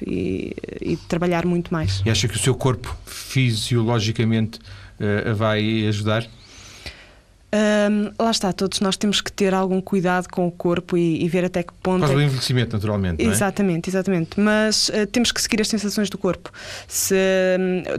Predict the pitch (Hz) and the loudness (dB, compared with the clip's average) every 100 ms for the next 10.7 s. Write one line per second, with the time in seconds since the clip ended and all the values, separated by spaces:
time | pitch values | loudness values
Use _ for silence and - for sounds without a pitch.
0 | - 208 196 - 202 196 - 196 196 185 | 0 0 0 -2 0 -2 -2 -2 -2 -2
1 | - 202 - 196 - 190 190 196 190 196 | 0 -2 0 -6 0 0 2 2 0 0
2 | 185 190 185 - - - - - 180 175 | 2 2 0 -6 -14 -16 -18 -6 -4 0
3 | 185 175 175 175 190 180 170 165 170 160 | 2 2 0 0 0 2 0 -2 -4 -2
4 | 151 131 165 165 165 160 165 165 165 - | -2 -2 -2 -2 -2 -2 0 -2 -2 -2
5 | 175 170 160 - 175 170 - 185 196 190 | 0 0 -2 -2 -2 0 -2 -2 0 -2
6 | - 185 - 185 - - - - - 165 | -2 -4 0 -2 -2 -16 -18 -12 -4 -2
7 | 165 180 180 180 - 175 175 180 175 196 | 0 0 0 -2 -4 -4 -2 -2 -2 -4
8 | - 208 185 170 180 180 170 185 190 185 | 0 0 0 0 0 0 -2 0 -2 0
9 | 180 180 175 165 165 175 170 180 185 - | 0 0 0 -4 0 0 2 0 -2 -4
10 | 175 170 - - 175 160 - | -2 -2 -2 0 -2 -2 -6